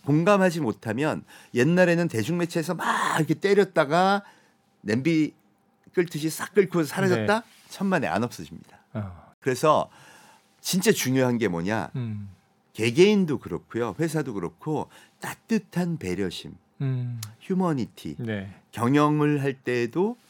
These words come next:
Speaker 1: 사회적 기여를 깊이 생각하는 것.
Speaker 2: 네, 네.
Speaker 1: 옛날처럼 뭐, 어, 저 불우이웃 돕기 상자 쌓아놓고 사진 찍으면 "오늘 이거 할 일 다 했다"가 아니라
Speaker 2: 네.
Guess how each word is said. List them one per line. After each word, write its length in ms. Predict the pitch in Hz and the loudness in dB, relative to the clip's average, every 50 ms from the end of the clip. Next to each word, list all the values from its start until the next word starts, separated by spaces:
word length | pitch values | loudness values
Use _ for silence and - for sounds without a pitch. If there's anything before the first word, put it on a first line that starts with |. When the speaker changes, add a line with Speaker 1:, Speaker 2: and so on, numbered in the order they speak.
| _ _ _ - | _ _ _ -18
Speaker 1:
사회적 500 | - - 180 190 180 160 160 160 131 - | -10 -4 -2 0 0 0 0 -4 -6 -8
기여를 460 | - - 123 127 123 117 127 135 135 - | -8 -6 -4 -2 -2 -2 -4 -6 -8 -8
깊이 320 | - - 170 170 - - | -8 -8 -8 -6 -6 -4
생각하는 560 | 170 170 160 139 120 110 - - 85 82 78 73 | -4 -2 -2 -2 -4 -6 -6 -8 -10 -10 -8 -6
것. 100 | - 117 | -6 -4
Speaker 2:
네, 180 | 113 104 92 90 90 101 | -4 -6 -6 -10 -12 -10
네. 80 | 92 90 | -6 -4
Speaker 1:
옛날처럼 560 | 101 110 113 107 101 - 110 104 104 104 104 | -2 -2 -2 -4 -4 -6 -6 -4 -4 -4 -2
뭐, 340 | 95 92 90 90 92 92 - - - - _ _ - | -4 -4 -4 -4 -4 -6 -8 -12 -20 -20 _ _ -14
어, 360 | - 78 78 78 76 73 73 73 | -10 -10 -8 -8 -10 -10 -14 -16
저 260 | - - 76 71 67 - - _ _ _ _ _ _ _ _ _ _ _ _ - | -18 -18 -18 -18 -20 -20 -20 _ _ _ _ _ _ _ _ _ _ _ _ -8
불우이웃 360 | 120 120 131 131 120 107 - | -4 0 2 2 2 2 0
돕기 320 | - 95 - - - 104 | -4 -6 -6 -6 -8 -8
상자 260 | - - 143 147 123 | -6 -6 -6 -6 -6
쌓아놓고 400 | 117 - - - 143 139 120 - 101 | -6 -8 -8 -8 -6 -8 -8 -10 -8
사진 220 | 120 147 170 170 | -6 -4 -4 -4
찍으면 260 | 156 - - 131 120 | -4 -6 -6 -4 -2
"오늘 320 | 120 147 160 165 156 143 - - | 0 2 2 2 2 0 -2 -2
이거 200 | 127 139 143 147 | -4 -4 -2 0
할 140 | 165 196 190 | 0 0 0
일 60 | 180 | 0
다 80 | - - | -2 -4
했다"가 360 | - 120 110 - 143 131 127 | -6 -4 -2 -2 0 0 0
아니라 400 | 107 98 95 98 135 175 151 110 | 0 0 0 2 2 2 2 0
Speaker 2:
네. 260 | 131 127 117 113 113 | -2 -6 -8 -8 -10